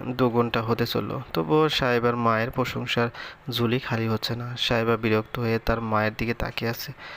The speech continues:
সাহেবার মা কিছু মনে পড়ার ভঙ্গিতে বললেন, "ছেলেটা এত কষ্ট করলো তোর জন্য,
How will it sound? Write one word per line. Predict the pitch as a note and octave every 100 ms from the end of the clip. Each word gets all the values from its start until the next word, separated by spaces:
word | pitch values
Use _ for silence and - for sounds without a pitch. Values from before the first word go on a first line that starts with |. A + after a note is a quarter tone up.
| - -
সাহেবার | - B2 A#2+ A#2+
মা | A#2 A#2 B2
কিছু | B2 -
মনে | A#2 A2+ A2+
পড়ার | A2 A2+ A2 A2+
ভঙ্গিতে | A#2 A#2 A#2 A2 A2
বললেন, | G#2+ A#2 B2 A#2 - - - - - - - - - - - -
"ছেলেটা | C3 B2 A#2+ C3 C3+ A#2+
এত | D3 A#2+ B2
কষ্ট | - A#2+ - C3+
করলো | - C#3+ A2+ A#2 -
তোর | A#2 A2
জন্য, | A2+ A2 A2